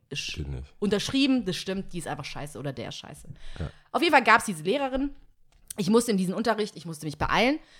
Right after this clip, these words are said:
Speaker 1: damit ich nicht zu spät komme. Und, äh, wir hatten so große Gänge natürlich und die andere Klasse, die zu meiner Stufe gehört hat,
Speaker 2: Ja.
Speaker 1: und ich weiß, wer es war, es war Pascal.
Speaker 2: <laughs>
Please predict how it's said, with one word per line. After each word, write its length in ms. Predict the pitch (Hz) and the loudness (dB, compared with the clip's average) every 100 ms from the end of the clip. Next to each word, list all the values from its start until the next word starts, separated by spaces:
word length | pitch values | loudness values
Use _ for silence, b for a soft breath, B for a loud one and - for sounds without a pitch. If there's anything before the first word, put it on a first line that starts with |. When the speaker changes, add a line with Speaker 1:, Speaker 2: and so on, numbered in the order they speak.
| b b b b b b _ | b b b b b b _
Speaker 1:
damit 180 | 180 185 | -4 -2
ich 80 | 165 | -2
nicht 100 | 170 | -2
zu 80 | 175 | -2
spät 240 | 240 262 | -2 0
komme. 400 | - 269 269 330 - _ _ _ _ | 2 4 4 2 -4 _ _ _ _
Und, 540 | 220 214 208 214 - - | 2 4 4 0 -4 -2
äh, 440 | 196 190 190 185 - _ _ _ _ _ - 214 | 2 4 4 2 -4 _ _ _ _ _ -14 -12
wir 180 | 202 202 | -2 0
hatten 200 | 208 208 | 0 -2
so 100 | 185 | -6
große 320 | 185 202 202 | -2 0 0
Gänge 280 | 180 180 226 | 0 0 0
natürlich 580 | 240 240 262 247 269 - | 0 0 -2 -2 -2 -4
und 360 | 185 180 - - _ - | -4 -4 -6 -18 _ -14
die 160 | 165 180 | -6 -2
andere 260 | 202 220 | -2 -2
Klasse, 580 | 240 208 220 - 226 190 - _ _ | -4 -2 -2 -2 -2 -4 -10 _ _
die 220 | - 190 | -10 -8
zu 100 | 180 | -4
meiner 180 | 165 160 | -2 -2
Stufe 280 | 151 233 220 | -6 -12 -10
gehört 320 | 190 190 190 | -6 -6 -6
hat, 240 | 220 226 _ _ | -10 -10 _ _
Speaker 2:
Ja. 140 | - 73 _ _ _ _ | -6 -6 _ _ _ _
Speaker 1:
und 120 | 175 | -4
ich 100 | 165 | -2
weiß, 380 | 170 180 190 180 | 2 2 2 -2
wer 100 | 170 | -4
es 120 | 160 180 | -2 0
war, 120 | 175 | 0
es 80 | 170 | -2
war 80 | |
Pascal. 540 | 147 151 - 170 175 240 _ _ | -6 -8 -8 -6 -6 -8 _ _
Speaker 2:
<laughs> 100 | - | -10